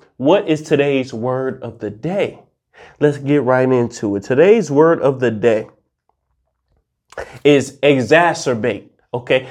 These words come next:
let me say that one time slow. Exacerbate.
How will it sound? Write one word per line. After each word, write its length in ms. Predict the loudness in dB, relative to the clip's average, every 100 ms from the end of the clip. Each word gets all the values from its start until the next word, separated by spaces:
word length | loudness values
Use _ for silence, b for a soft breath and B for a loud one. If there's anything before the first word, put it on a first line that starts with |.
| B 2
let 200 | 4 4
me 120 | 2
say 300 | 2 2 4
that 220 | 2 0
one 320 | 0 0 0
time 360 | -2 -6 -4 -4
slow. 500 | -6 -6 -4 -4 -10 b b b -2
Exacerbate. 1500 | 0 0 0 2 2 2 -2 -10 0 2 4 2 -2 -4